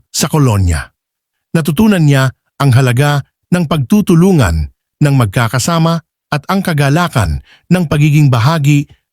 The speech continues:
ng isang bagay na mas malaki kaysa sa kanyang sarili. Binalikan siya ng ibang mga langgam at hindi na siya ang tamad na langgam na dati nilang kilala.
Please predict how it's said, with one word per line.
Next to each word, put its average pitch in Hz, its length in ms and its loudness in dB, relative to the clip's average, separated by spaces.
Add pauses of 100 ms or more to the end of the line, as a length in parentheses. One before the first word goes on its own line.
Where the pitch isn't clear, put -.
ng 160 160 -2
isang 151 320 0
bagay 143 400 0 (320)
na 160 80 2
mas 170 240 -2
malaki 160 480 0 (240)
kaysa 160 320 -2
sa 151 160 -4
kanyang 131 320 2
sarili. 110 480 0 (800)
Binalikan 107 480 2
siya 151 320 -2 (400)
ng 190 160 -2
ibang 190 320 2
mga 156 240 0
langgam 143 480 0 (400)
at 160 160 -6
hindi 165 240 2
na 151 80 2
siya 147 320 -2 (320)
ang 170 160 0
tamad 156 320 0
na 143 80 2
langgam 139 480 0 (260)
na 156 160 2
dati 147 320 0
nilang 131 320 2
kilala. 117 480 0